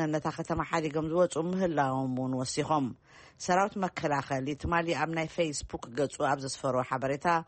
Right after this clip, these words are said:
ብፍላይ ኣብ መራዊ ክሳብ ገርጨጭ ኣብ ዘለዋ ከተማታት ንዘሎ ዒስራን ሰለስተ ኪሎ ሜትር መንገዲ ኣብ ልዕሊ ጽንፈኛ ጉጅለ ዝበሎ ስጉምቲ ምውሳዱን ተዓጽዩ ንዝነበረ መንገዲ ከም ዝኸፈተን ገሊጹ ኣሎ።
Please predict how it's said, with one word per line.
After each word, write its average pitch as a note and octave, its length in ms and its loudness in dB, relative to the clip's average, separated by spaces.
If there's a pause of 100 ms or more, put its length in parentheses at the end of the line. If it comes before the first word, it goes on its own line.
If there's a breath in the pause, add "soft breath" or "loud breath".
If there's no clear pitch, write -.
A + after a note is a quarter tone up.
(280 loud breath)
ብፍላይ D#3 560 2
ኣብ C#3+ 220 2 (260)
መራዊ D3+ 480 2
ክሳብ D3+ 380 0 (180)
ገርጨጭ C#3+ 640 -2
ኣብ C#3+ 160 0
ዘለዋ C#3+ 360 0
ከተማታት D3 640 -4
ንዘሎ D3 480 -2
ዒስራን E3+ 360 -4
ሰለስተ C#3 420 -10
ኪሎ D#3+ 260 -4
ሜትር C3+ 280 -4
መንገዲ C#3+ 380 -2 (600 loud breath)
ኣብ D3+ 200 4
ልዕሊ E3 300 0
ጽንፈኛ E3+ 600 0
ጉጅለ D3+ 500 0
ዝበሎ C3+ 360 2
ስጉምቲ C3+ 520 -4
ምውሳዱን D#3 540 0 (400 loud breath)
ተዓጽዩ F#3+ 440 0
ንዝነበረ D3 480 2
መንገዲ C#3+ 460 0
ከም D3+ 260 -2
ዝኸፈተን B2 580 -6
ገሊጹ C3 320 -2
ኣሎ። C#3 140 2